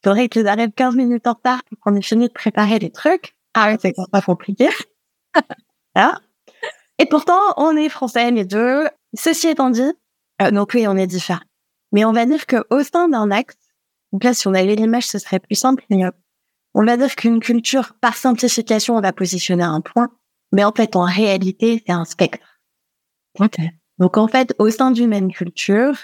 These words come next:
Speaker 1: arriver à l'heure, ça va être de pile à l'heure à une demi-heure en retard.
Speaker 2: Ok. Ok.
Speaker 1: En fonction des gens. Mais en France, on rencontrera rarement quelqu'un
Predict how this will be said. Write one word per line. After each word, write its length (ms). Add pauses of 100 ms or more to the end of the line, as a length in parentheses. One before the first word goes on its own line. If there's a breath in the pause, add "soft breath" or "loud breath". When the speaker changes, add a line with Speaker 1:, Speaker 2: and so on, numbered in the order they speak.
(880)
Speaker 1:
arriver 440
à 140
l'heure, 320 (140)
ça 140
va 180
être 160 (260)
de 400
pile 220
à 120
l'heure 380 (200)
à 360
une 160
demi-heure 480
en 100
retard. 260 (840)
Speaker 2:
Ok. 220 (840)
Ok. 120
Speaker 1:
En 40
fonction 280
des 140
gens. 200 (800)
Mais 320 (100)
en 160
France, 680 (400)
on 100
rencontrera 960
rarement 540
quelqu'un 600